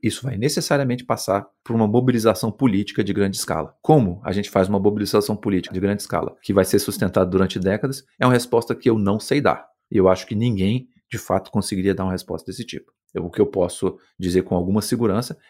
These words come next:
é que sim, ela vai ser necessária, porque a gente tem um problema político antes de ter um problema técnico.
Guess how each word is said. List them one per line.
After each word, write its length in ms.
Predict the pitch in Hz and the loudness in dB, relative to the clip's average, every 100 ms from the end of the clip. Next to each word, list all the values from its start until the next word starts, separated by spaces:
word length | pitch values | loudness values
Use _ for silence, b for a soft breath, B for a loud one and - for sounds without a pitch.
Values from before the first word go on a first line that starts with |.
| - | -10
é 120 | 92 | -10
que 140 | - | -6
sim, 440 | 151 - - 110 151 b b | -8 -4 -2 -2 -4 b b
ela 160 | 87 90 | -4 -2
vai 100 | 92 | -2
ser 140 | - | -2
necessária, 460 | 92 101 165 - 78 | -4 -4 -4 -6 -6
porque 160 | - | -8
a 20 | 87 | -8
gente 100 | - | -6
tem 100 | 104 | -6
um 40 | |
problema 340 | 90 95 92 95 B B - | -2 -2 -2 -6 B B 0
político 640 | 185 117 110 - - 151 - _ - | 2 2 0 -6 -10 -12 -12 _ -2
antes 160 | 107 104 | -2 -2
de 80 | |
ter 140 | 95 110 | -2 -2
um 40 | |
problema 440 | 101 98 90 104 - - | 0 -4 -4 -6 -10 -4
técnico. 420 | - - - | -4 -4 -20